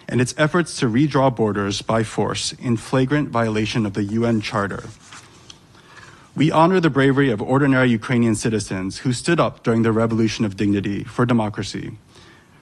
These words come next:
for Ukraine's right to choose its alliances, and for a Euro-Atlantic future.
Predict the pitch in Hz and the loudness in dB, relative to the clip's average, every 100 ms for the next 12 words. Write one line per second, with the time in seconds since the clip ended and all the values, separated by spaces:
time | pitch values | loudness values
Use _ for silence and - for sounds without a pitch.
0 | - - - 143 123 120 151 147 120 120 | -20 -20 -2 2 2 2 2 2 4 0
1 | 107 123 - 196 180 127 - 107 104 98 | 0 -6 -4 0 0 0 -2 -2 -2 -4
2 | 95 101 - - - _ _ _ - - | -6 -8 -8 -8 -10 _ _ _ -16 -6
3 | 117 - 123 123 139 135 117 120 117 - | -2 2 4 4 4 2 2 0 0 -4
4 | 110 101 98 - | -4 -4 -6 -10